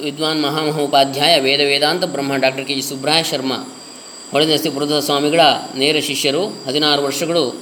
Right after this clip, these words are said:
ಅಲ್ಲಿ ಅವರಲ್ಲೇ ಇದ್ದು ಗುರು ಸೇವೆ ಮಾಡ್ತಾ ಕಲ್ತಂಥವರು. ಆ, ಈಗ ಎಪ್ಪತ್ತು ಎಂಬತ್ತರ ಇಳಿ ಹರೆಯದಲ್ಲೂ ವೇದಾಂತ ಪ್ರವಚನಗಳಿಂದ,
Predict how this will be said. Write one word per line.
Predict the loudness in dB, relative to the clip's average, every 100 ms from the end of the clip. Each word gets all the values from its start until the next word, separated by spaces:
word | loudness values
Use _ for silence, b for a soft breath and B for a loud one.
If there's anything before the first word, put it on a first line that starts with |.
| -10 -4
ಅಲ್ಲಿ | 0 2 0 -4 -16 -12 -6
ಅವರಲ್ಲೇ | -2 -2 0 0
ಇದ್ದು | 0 -2 -4 -4
ಗುರು | -4 -4
ಸೇವೆ | -2 -2 -2
ಮಾಡ್ತಾ | -4 -4 -4
ಕಲ್ತಂಥವರು. | -4 -4 -4 -2 0 0 -2 -6 B B B 0
ಆ, | 4 4 6 4 2
ಈಗ | 2 4 6 4 2 -4 -6
ಎಪ್ಪತ್ತು | -4 -2 -4 -4 0 0
ಎಂಬತ್ತರ | 2 0 2 4 4 4 0
ಇಳಿ | 0
ಹರೆಯದಲ್ಲೂ | 2 4 2 2 0 0
ವೇದಾಂತ | -2 -2 0 2 0 -2
ಪ್ರವಚನಗಳಿಂದ, | 2 2 2 0 0 2